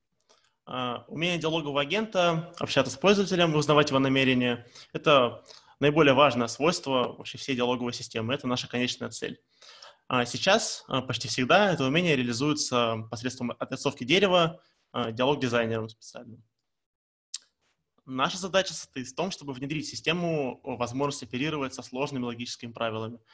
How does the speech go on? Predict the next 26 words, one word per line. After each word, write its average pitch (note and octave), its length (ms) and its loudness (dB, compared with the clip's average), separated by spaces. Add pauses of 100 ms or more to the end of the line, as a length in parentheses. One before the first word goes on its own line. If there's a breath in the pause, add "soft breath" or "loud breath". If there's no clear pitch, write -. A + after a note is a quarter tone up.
(140 soft breath)
Они E3+ 200 -2
будут D3+ 180 -4
генерироваться C3 460 -4
автоматически, D3+ 640 -8
и - 180 -6
предполагается, C#3 840 -2
что - 200 -10
будут A#2+ 340 -12
работать A#2 360 -12
с - 40 -18
достаточно C#3 480 -8
простыми C3 460 -4
сущностями, A#2+ 640 -14 (600 soft breath)
такими C3 340 -6
как A2+ 180 -10
проблема E3 360 -2
пользователя, D3 600 -4
параметры D#3+ 540 -2
этой C#3+ 140 -16
проблемы A#2 560 -8
и - 20 -16
тому A#2+ 160 -12
подобное. A2 500 -10 (680 soft breath)
А, A#2+ 240 -6
для A2+ 220 -4
этого G3 500 -2